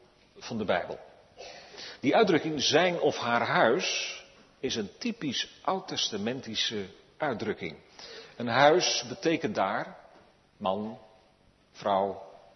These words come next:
kinderen, aangetrouwde kinderen, knechten, inwonende vreemdelingen en allen die onder de bescherming van dat familiehoofd vielen. Weer diezelfde lijn,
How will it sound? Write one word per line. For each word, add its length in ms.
kinderen, 460
aangetrouwde 640
kinderen, 440
knechten, 760
inwonende 640
vreemdelingen 640
en 140
allen 380
die 220
onder 220
de 80
bescherming 880
van 200
dat 300
familiehoofd 1160
vielen. 400
Weer 180
diezelfde 460
lijn, 220